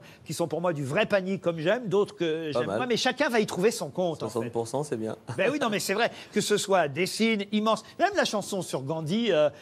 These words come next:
Speaker 1: euh, très
Speaker 2: Ouais,
Speaker 1: réussie.
Speaker 2: enfin, elle n'est pas sur Gandhi, mais
Speaker 1: Non,
Speaker 2: elle est
Speaker 1: mais
Speaker 2: sur,
Speaker 1: quand même.
Speaker 2: euh, sur une, euh,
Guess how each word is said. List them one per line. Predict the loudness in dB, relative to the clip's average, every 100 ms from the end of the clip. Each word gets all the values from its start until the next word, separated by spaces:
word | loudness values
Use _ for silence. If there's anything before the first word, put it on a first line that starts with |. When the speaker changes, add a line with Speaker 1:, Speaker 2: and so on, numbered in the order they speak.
| -4
Speaker 1:
euh, | 0 2 4 2 0
très | 0
Speaker 2:
Ouais, | 2 2
Speaker 1:
réussie. | 2 2
Speaker 2:
enfin, |
elle | 0
n'est | 2
pas | 0
sur | 2 -2 0
Gandhi, | 0 2 2
mais | 2
Speaker 1:
Non, | 4
Speaker 2:
elle | 4
est | 2
Speaker 1:
mais | 2
Speaker 2:
sur, | 2 2
Speaker 1:
quand |
même. | 2 0
Speaker 2:
euh, | -4
sur | -4 0 2
une, | 2 2
euh, | 2 2